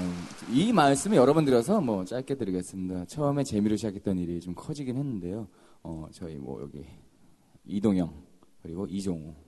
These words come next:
그리고 윤종훈. 저희가 이 방송을 하면서, 어, 저희의 이름을 알리기 위해서 이 방송을 했다고 생각하진 않고요. 그리고 여러분들의 이런 과분한 사랑은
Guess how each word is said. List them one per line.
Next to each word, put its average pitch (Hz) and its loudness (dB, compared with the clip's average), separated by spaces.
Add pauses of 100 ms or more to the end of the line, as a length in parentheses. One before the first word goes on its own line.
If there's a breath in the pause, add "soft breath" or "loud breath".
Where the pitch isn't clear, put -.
그리고 92 -6
윤종훈. 85 -6 (320 soft breath)
저희가 92 -2
이 98 -2
방송을 98 -4
하면서, 127 -2 (520 soft breath)
어, - -18 (140)
저희의 160 4
이름을 135 4
알리기 95 0
위해서 90 -2
이 87 -2
방송을 90 -2
했다고 107 -2
생각하진 104 -4
않고요. 120 -4 (320 soft breath)
그리고 110 0
여러분들의 139 4
이런 98 2
과분한 151 2
사랑은 110 0